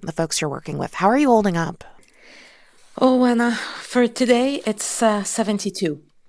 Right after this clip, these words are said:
Speaker 2: So every single day, we get news about more unrwa colleagues killed. Most of my colleagues in Gaza are from Gaza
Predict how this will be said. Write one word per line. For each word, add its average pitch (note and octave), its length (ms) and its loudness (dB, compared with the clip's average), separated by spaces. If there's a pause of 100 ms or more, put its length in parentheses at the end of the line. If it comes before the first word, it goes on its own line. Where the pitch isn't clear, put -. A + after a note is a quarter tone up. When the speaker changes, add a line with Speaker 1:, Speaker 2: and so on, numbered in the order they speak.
(480)
Speaker 2:
So G#3 340 0
every A3+ 540 0
single G#3+ 640 -2
day, A3 640 -4 (120)
we A3 180 0
get F#3+ 280 -2
news G3 540 -4
about F3+ 500 -2
more F#3+ 560 -2 (120)
unrwa F3 440 -4
colleagues E3+ 680 -6 (200)
killed. - 420 -8 (1000)
Most C#4 420 2
of G3+ 100 -10
my D#3+ 120 -2
colleagues D3+ 460 -4
in D#3 120 -4
Gaza D#3 360 -2
are - 160 -4
from F3 300 -6
Gaza D#3+ 560 -4